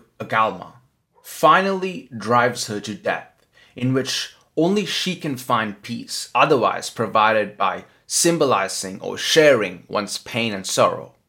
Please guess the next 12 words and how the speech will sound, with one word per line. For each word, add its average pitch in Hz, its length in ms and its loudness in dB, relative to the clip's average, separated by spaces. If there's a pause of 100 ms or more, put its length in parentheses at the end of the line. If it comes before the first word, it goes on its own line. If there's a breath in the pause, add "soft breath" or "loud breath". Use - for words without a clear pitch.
(120)
And 135 180 -2
Kierkegaard's 233 540 2
point - 640 -6
is 104 160 -10
that 104 320 -4
this 208 220 0
situation 117 680 -4
is 98 140 -10
no 123 200 0
longer 107 680 -4 (140)
properly 113 720 -4
tragic. - 680 -4